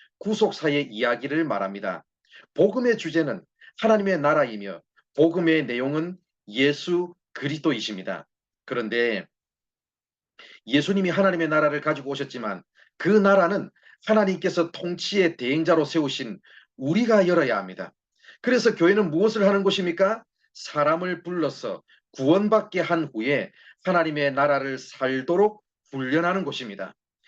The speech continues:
예수님은 우리를 구원하러 오셨을 뿐만 아니라 우리에게 성령으로 세례를 베풀기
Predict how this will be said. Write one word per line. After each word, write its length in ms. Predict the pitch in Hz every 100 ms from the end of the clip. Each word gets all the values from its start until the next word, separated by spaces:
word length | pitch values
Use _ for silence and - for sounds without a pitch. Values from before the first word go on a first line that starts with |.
| - _
예수님은 460 | 127 139 160 170 156
우리를 360 | 156 165 160 151
구원하러 380 | 147 165 165
오셨을 360 | 160 156 160 143
뿐만 260 | 160 160 151
아니라 440 | 147 160 175 196 _ - _
우리에게 360 | 285 175 170 170
성령으로 800 | - 147 147 165 196 226 214
세례를 460 | 202 147 151 165 165
베풀기 680 | 165 - 156 151 143 156